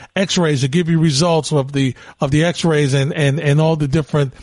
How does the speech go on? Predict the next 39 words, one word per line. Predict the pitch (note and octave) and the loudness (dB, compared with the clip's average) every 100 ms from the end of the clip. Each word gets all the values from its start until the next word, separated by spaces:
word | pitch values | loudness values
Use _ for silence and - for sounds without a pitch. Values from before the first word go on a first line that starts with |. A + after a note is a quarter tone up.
| - - | -20 -10
tests | - G3+ E3+ - | -4 -2 -2 -2
and | D3 | -2
stuff. | - C#3+ - | 0 -4 -2
The | C3 | -2
folks | G3 E3 | -2 -2
that | F3 | -2
are | D3 | 0
taking | F#3 E3 D3+ | -2 0 0
blood, | C3 D3+ C3+ - | 2 0 -2 -2
all | B3+ D4 D4 | 2 2 0
the | G#3+ | -2
people | G3 D3 - - _ _ _ _ - | -2 -2 -8 -16 _ _ _ _ -4
who | E3+ | -2
are | D3+ | 0
doing | F3 | 0
such | D#3 E3 - | 0 0 -2
a | |
tremendous | C3 D3 D#3 C#3+ - | 0 0 2 0 0
job | E3 C#3 C3 | 0 0 0
over | C3 B2+ | 0 -2
at | |
the | A#2+ | -4
Glen | B2+ C3 | -4 -2
Cove | C3 B2+ A#2 | -2 -2 -2
Hospital, | C3+ C3 - B2 A#2 G#2+ - - - | -2 -2 -2 -2 0 -2 -6 -20 -4
who | D#3+ C3+ | 0 2
have | B2+ | 0
been | C3 B2 C3+ D#3+ | 0 -2 -2 -4
instrumental | D3 - D3+ F#3+ G3+ F3+ | -2 0 0 2 0 0
in | C3 | 2
helping | D3 D#3 D#3 C3+ | 0 0 -2 0
the | C3+ | -2
coronavirus | - D3 C#3+ C#3 C3 C#3 C3+ C3 - | 0 0 0 0 0 0 0 0 0
go | A#2+ B2 | -2 0
down. | D#3 F#3+ A3+ G#3+ - - - - | 0 0 0 -4 -8 -20 -20 -8
And, | C#3 C3 C3 | -2 0 0
uh, | B2+ B2 | 0 0
we | B2 | 0
just | B2+ B2+ | 0 -2